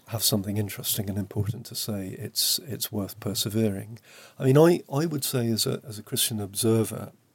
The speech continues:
of Islam that it is a more martial understanding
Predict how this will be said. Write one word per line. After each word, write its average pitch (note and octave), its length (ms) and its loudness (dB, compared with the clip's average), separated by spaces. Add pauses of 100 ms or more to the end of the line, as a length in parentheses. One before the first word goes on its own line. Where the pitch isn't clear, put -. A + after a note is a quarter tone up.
(140)
of F#2+ 480 -8 (180)
Islam G2+ 760 -8 (100)
that A2 460 -4 (580)
it - 200 -4
is F3 140 6
a E3+ 80 8
more B2 220 6
martial F#2+ 640 -6 (120)
understanding G#2+ 720 -8